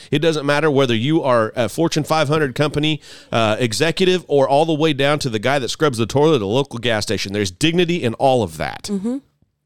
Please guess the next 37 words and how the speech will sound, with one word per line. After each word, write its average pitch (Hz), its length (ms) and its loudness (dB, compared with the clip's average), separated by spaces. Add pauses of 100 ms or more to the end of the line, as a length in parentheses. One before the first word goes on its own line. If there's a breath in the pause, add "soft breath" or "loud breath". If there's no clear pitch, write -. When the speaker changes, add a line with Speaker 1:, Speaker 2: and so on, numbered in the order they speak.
(1200)
Speaker 1:
And 135 120 2
we've 143 140 4
gotten 170 240 0
away 170 200 4
with, 175 220 2 (200)
uh, 165 100 2
we've 160 140 4
gotten 170 220 0
away 156 220 2
from 110 200 -6
that. 76 260 -6 (560)
Now 190 180 0
we've 127 220 2
demonized 131 540 0
the 113 80 0
guy 123 200 0
that 120 100 -8
scrubs 139 320 -2
the 107 100 -4
toilet, 135 440 0 (420)
and 139 200 -2
of 127 120 -6
course 131 220 0
now 135 220 2
also 117 520 2 (180)
you 123 140 -2
demonize 123 540 0
the 110 80 -2
guy 117 200 0
in 107 80 -4
the 104 60 -6
Fortune 113 320 -2
five. 110 260 -2
It, 180 240 -6
basically, 240 380 0
work 170 340 2
is 131 180 -2